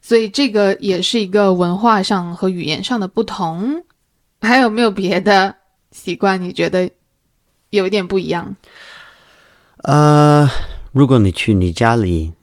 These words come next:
Speaker 2: 你要脱鞋。
Speaker 1: 哦。
Speaker 2: 嗯，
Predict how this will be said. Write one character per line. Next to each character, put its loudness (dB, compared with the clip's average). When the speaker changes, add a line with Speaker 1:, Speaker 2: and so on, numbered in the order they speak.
Speaker 2:
你 2
要 4
脱 0
鞋。 -6
Speaker 1:
哦。 -2
Speaker 2:
嗯， -2